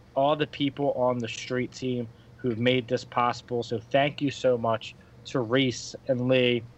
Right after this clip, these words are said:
and Mitchell and Tim and L A and Nick and Brandon and Glenn and Phil, who's still on the street team, even though he's, he's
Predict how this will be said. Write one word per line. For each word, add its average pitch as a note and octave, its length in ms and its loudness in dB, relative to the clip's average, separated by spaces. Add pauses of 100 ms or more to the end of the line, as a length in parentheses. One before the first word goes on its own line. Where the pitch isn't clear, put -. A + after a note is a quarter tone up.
(100)
and B2+ 120 2
Mitchell C3 400 2
and A2+ 100 -2
Tim C3 320 2
and A#2 160 -2
L C3+ 260 4
A B2 160 2
and A2+ 160 0
Nick B2+ 240 2
and A2 180 -4
Brandon C3 440 2
and G#2+ 120 -10
Glenn B2+ 380 2
and G#2+ 140 -10 (280)
Phil, C3 520 4
who's A2+ 200 -4
still - 540 -4
on B2 100 0
the A2 80 -8
street B2 240 -8
team, C3 180 -6
even A2+ 180 -4
though A2+ 140 0
he's, A2+ 220 -6 (260)
he's D3+ 280 0